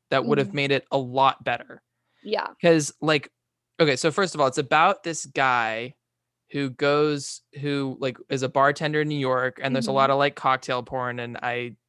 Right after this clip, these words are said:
Speaker 2: <laughs>
Speaker 1: love making
Speaker 2: So it's right up
Speaker 1: cocktails,
Speaker 2: your
Speaker 1: so it's
Speaker 2: alley.
Speaker 1: great.
Speaker 2: <laughs>
Speaker 1: A lot of, like, shaking the, shaking the thing, and let's, like,
Speaker 2: <laughs>
Speaker 1: rotate the camera, and I'm like, "Oh, yeah, this is so fun."
Speaker 2: <laughs>
Speaker 1: So, so there's, like, a lot of, like, crazy cocktail stuff, and then, and then he goes back to Thailand to meet up with,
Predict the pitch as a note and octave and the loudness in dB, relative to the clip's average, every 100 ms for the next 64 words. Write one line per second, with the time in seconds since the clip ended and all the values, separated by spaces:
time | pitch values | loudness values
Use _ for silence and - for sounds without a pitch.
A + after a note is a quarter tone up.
0 | - E4+ - - D4 C4+ - A#3 - E3+ | -4 -4 -4 -2 -2 0 0 0 0 0
1 | C3+ C3+ C3 - C3 G3 G3 G3+ C4 - | 2 2 -2 -2 0 0 0 -4 -6 -8
2 | B3 B3 F#4+ G4+ - - _ - D3 C#3 | -2 0 2 2 0 -10 _ -2 4 4
3 | B2 C3 C3 - - - - - F3 C#3+ | 4 2 2 -2 -20 -16 -8 -4 -4 -6
4 | D3 C3+ D#3 D3+ - - - D#3+ D#3 E3 | -10 -8 -8 -8 -14 -6 -4 -2 -2 -2
5 | - G3+ D3+ D3+ C#3+ - D3 C#3+ D3+ F3 | 4 4 6 4 4 0 -2 0 4 6
6 | E3 E3+ D#3+ F3 F#3+ D#3+ D#3 D3 D3 C#3+ | 6 0 0 -2 0 2 4 4 2 0
7 | C#3+ - - - - G#4 A#4 - A4+ - | -2 -4 -12 -8 0 4 4 6 4 4
8 | A4 A4+ - - F3+ D#3+ - - E3 D#3+ | 2 0 -2 4 6 6 2 2 4 6
9 | D3+ D3+ D3+ D3 D3 D3 D3 C3+ - D3+ | 4 2 2 4 6 6 4 2 0 -2
10 | C#3 C3+ C#3+ C3+ C#3 C3 - C3+ B2+ - | -2 0 0 0 -2 -2 0 0 0 -4
11 | D3 D3+ D3+ D3+ - D3 D3 D3 D3 C3 | -2 0 0 -2 -4 -4 -2 0 0 2
12 | C#3+ C#3+ - C#3 - D#3+ D#3 D#3 D3+ D3+ | 0 0 -6 -14 -4 -2 -2 -2 -2 -2
13 | D3 C#3 _ - D3 C3+ C3+ C3+ C3+ C3+ | -6 -12 _ -12 -8 -6 -4 -6 -4 -4
14 | B2+ C3 | -4 -8